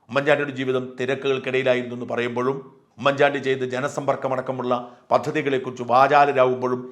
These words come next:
എങ്ങനെയായിരുന്നു ഉമ്മൻചാണ്ടി ഒരു ദിവസം തള്ളി നീക്കിയത്? എന്തായിരുന്നു ഉമ്മൻചാണ്ടിക്ക് തൻ്റെ സഹപ്രവർത്തകരോടും സഹജീവികളോടും ഉണ്ടായിരുന്ന ഇഷ്ടം പലപ്പോഴും നമ്മൾ മനസ്സിലാക്കാതെ പോകുന്നതാണ്. ഉമ്മൻചാണ്ടിയുടെ ഭാര്യയെക്കുറിച്ചും മക്കളെക്കുറിച്ചും ഒക്കെ നമ്മൾ കേട്ടിട്ടുണ്ട്.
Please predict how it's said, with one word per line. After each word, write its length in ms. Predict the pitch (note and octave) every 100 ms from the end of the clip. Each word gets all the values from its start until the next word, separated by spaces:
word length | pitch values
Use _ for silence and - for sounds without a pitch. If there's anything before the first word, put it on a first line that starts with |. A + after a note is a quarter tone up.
| - _ -
എങ്ങനെയായിരുന്നു 680 | D3+ E3 F#3 D#3+ C#3+ B2+ C3
ഉമ്മൻചാണ്ടി 540 | B2+ C3+ B2+ C3 A2+ E2+ - _ _
ഒരു 160 | C3 D#3
ദിവസം 380 | C#3+ B2+ - B2
തള്ളി 240 | A#2+ A#2+ A2
നീക്കിയത്? 420 | G2 D#2 D#2 D2+ - _ _ _ -
എന്തായിരുന്നു 520 | B2 C3+ B2+ B2 A#2 A#2+ -
ഉമ്മൻചാണ്ടിക്ക് 540 | C#3 C3+ C3+ C3 B2+ B2+
തൻ്റെ 180 | B2
സഹപ്രവർത്തകരോടും 920 | A#2+ B2 B2+ C#3 B2+ B2+ B2 B2 A#2+ A#2 - _
സഹജീവികളോടും 800 | - B2+ C3+ C3 B2+ B2+ B2 A#2+
ഉണ്ടായിരുന്ന 360 | A#2+ A#2 A2 B2
ഇഷ്ടം 360 | A#2 - - - - _ _ _ _ -
പലപ്പോഴും 320 | A#2+ C3 A#2+
നമ്മൾ 200 | A#2+ A#2 A#2+
മനസ്സിലാക്കാതെ 580 | A#2+ A#2 B2 A#2 A#2 A2+
പോകുന്നതാണ്. 480 | A#2 A#2 G2 C2 - _
ഉമ്മൻചാണ്ടിയുടെ 460 | A#2 C#3 C#3+ C#3 C#3
ഭാര്യയെക്കുറിച്ചും 680 | B2 C3 C3+ C3+ C3+ B2+ C3
മക്കളെക്കുറിച്ചും 580 | B2 C3+ C3+ B2+ B2+ B2+
ഒക്കെ 120 | C3
നമ്മൾ 180 | C3+ C#3
കേട്ടിട്ടുണ്ട്. 500 | C#3 C#3 C#3 - -